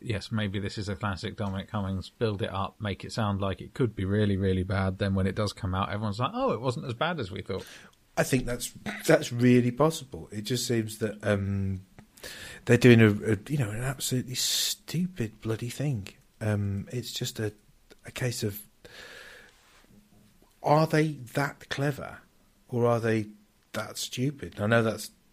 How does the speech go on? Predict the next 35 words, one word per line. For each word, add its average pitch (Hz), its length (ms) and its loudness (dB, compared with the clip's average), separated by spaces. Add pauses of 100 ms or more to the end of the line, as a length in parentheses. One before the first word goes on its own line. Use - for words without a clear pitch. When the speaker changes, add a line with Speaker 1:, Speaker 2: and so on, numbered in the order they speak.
(120)
Speaker 2:
not 123 160 4
the 117 60 -6
<laughs> - 0 -
thing 110 400 2
that 104 180 -2
we're 107 140 4
not 113 200 4
talking, 120 340 -2
we're 104 140 -8 (160)
not 110 220 -8
talking 131 300 -2
about 90 200 -6
right 95 220 -12
now, 87 160 -12 (540)
but 120 200 4
the, 120 300 6
um, 107 520 4 (1080)
Speaker 1:
Well, 156 320 4
it's, 120 140 -4
it's 117 200 -4
one 135 140 2
of 131 140 2
our 135 140 4
bets. 135 400 2 (320)
We, 131 220 4
we 156 220 6
can 165 160 8
do 123 120 12
it. 170 160 8
We 170 120 2
can 131 120 -2
talk 120 240 4
about 127 280 4
it. 156 60 -6 (280)
Speaker 2:
Well, 285 240 12